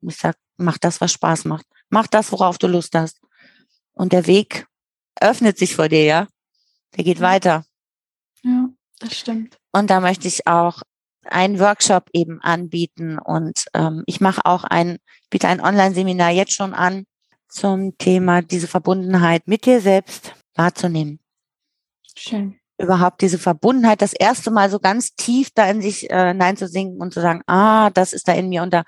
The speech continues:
Speaker 1: finde ich was Liebevolles vor.“ Da finde ich quasi diese göttliche Quelle,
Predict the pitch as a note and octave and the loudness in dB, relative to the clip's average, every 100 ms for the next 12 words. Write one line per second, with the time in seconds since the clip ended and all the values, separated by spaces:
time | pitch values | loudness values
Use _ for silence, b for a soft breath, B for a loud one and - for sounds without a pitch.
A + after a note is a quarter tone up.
0 | B B B - A3+ G3+ - F#3+ - G#3 | B B B 0 0 0 0 0 2 0
1 | B3 - F3 E3+ - E3+ E3 E3+ _ b | 0 -2 -2 -2 -4 -6 -4 -6 _ b
2 | b b b - F#3 - A3+ A3 - - | b b b 0 0 2 2 2 0 0
3 | G3+ G3 G3+ F3+ F3 G3 F#3+ F#3+ _ _ | 2 2 0 -2 0 2 2 -2 _ _
4 | _ b b b - G3 - F3+ F#3+ - | _ b b b -2 0 0 -2 -4 -6
5 | D3 F3+ F#3 G#3 C#4 C#4+ | 0 2 4 4 2 -2